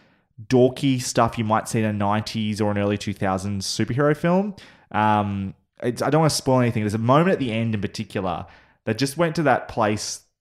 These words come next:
I don't know, that, like, the power was in you the entire time or love is the answer. I just did something really dorky. I was like, "That's, that doesn't seem very M C U of you to do that."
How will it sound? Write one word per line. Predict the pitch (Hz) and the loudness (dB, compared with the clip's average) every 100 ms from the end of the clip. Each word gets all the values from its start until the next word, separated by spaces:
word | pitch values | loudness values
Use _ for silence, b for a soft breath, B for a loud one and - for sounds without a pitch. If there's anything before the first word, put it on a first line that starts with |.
| _ 113 | _ -2
I | |
don't | 113 | 0
know, | 107 101 98 | 0 0 0
that, | 107 | 0
like, | 107 95 - - _ _ _ _ _ _ | -2 -2 -4 -16 _ _ _ _ _ _
the | - | -8
power | 117 113 110 | 0 2 2
was | 107 | 0
in | 104 | -2
you | 107 | -2
the | 98 | -2
entire | 95 107 92 | -2 0 0
time | 92 98 95 95 95 | 0 -2 -2 -2 -4
or | 92 90 90 87 90 | -4 -4 -2 -2 0
love | 101 98 | 0 0
is | 95 | -2
the | 98 | -4
answer. | 95 - | -4 -6
I | 143 | -6
just | 127 151 | -6 -4
did | 202 202 | -2 0
something | - 160 131 | 0 -2 0
really | 131 131 110 104 _ | 0 0 -4 -14 _
dorky. | 113 110 123 | -2 0 0
I | |
was | 104 | -2
like, | 107 104 | -2 0
"That's, | 170 180 - | 0 0 -4
that | - 147 | -2 0
doesn't | 156 139 | -2 -2
seem | 131 113 | 0 4
very | 113 104 | 2 2
M | 107 | -4
C | 104 104 | -2 -2
U | 95 92 95 90 | -2 -2 -2 0
of | 90 95 | -4 -4
you | 92 | -4
to | 90 | -4
do | 82 90 87 | -6 -6 -4
that." | 82 65 - - | -4 -6 -8 -16